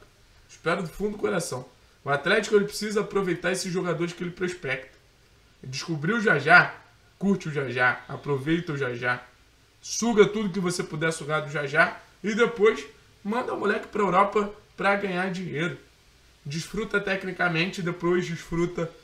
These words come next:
é, financeiramente. Então, é, é legal a gente ver o, o, esse crescimento do moleque. Infelizmente, é em outro clube, sabe?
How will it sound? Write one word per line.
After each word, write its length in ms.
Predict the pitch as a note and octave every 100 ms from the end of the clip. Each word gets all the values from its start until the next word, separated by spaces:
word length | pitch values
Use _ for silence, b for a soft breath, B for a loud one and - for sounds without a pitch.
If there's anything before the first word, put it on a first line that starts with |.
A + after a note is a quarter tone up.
| B B -
é, 120 | D3+
financeiramente. 960 | - E3 E3+ E3 E3+ F3 D3+ B2+ - C3+
Então, 460 | C3+ D3 D#3 D3 - B B B
é, 420 | C#3 C#3+ C#3+ C3+ -
é 100 | E3+
legal 340 | - D3+ F#3+
a 60 | A3+
gente 240 | D#3+ D3+
ver 160 | D3+ D#3 D3+ -
o, 40 |
o, 360 | D3 - C#3+ -
esse 200 | D3+ -
crescimento 520 | D3+ D3 C#3+ D3+ E3
do 100 | C#3+
moleque. 480 | C3+ C3+ E3+ G3+ -
Infelizmente, 680 | - - F#3+ E3 E3+ E3+ - B B B B
é 120 | F3+
em 120 | G3
outro 240 | F#3 F3 -
clube, 380 | E3+ F#3 G3
sabe? 340 | - D3+ D#3